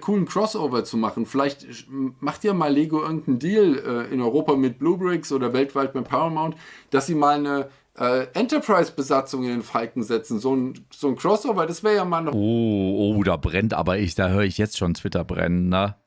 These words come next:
Speaker 2: Das, das, das knistert anders. Wenn man, wenn's ein, ein, ein Crossover aus Star Wars und Star Trek geben würde, ui, ui, ui, ui, ui, ui, ui, da kannst du auch gleich dich an die Ampel stellen und Messer verteilen.
Speaker 1: noch irgendwie ein bisschen witzig.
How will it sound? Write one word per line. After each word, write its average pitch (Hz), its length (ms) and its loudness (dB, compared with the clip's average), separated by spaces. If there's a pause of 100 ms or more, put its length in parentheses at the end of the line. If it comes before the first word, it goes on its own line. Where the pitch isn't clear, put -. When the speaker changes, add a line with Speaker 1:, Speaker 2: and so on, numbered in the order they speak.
Speaker 2:
Das, - 200 -2
das, 90 200 0
das 92 200 -2
knistert 117 440 0
anders. 85 500 0 (680)
Wenn 101 120 2
man, 104 220 2
wenn's 107 320 2
ein, 98 180 -2 (100)
ein, 110 400 2
ein 117 100 -2
Crossover 123 640 2
aus 101 280 2
Star 131 340 2
Wars 120 300 2
und 113 120 2
Star 117 280 0
Trek - 240 -2
geben 90 280 0
würde, 95 220 2
ui, 120 420 4
ui, 110 240 6
ui, 107 220 6
ui, - 0 -
ui, 101 220 4
ui, 98 200 2
ui, 104 200 4
da 95 140 2
kannst 117 340 -2
du 117 40 0
auch 85 180 0
gleich 104 260 2
dich - 200 -4
an 95 100 2
die 95 100 0
Ampel 101 320 2
stellen 95 340 0
und 98 140 0
Messer 95 280 2
verteilen. 85 600 0 (440)
Speaker 1:
noch 147 140 -4
irgendwie 180 320 -4
ein 143 180 -12 (220)
bisschen 170 340 -4
witzig. 247 440 -2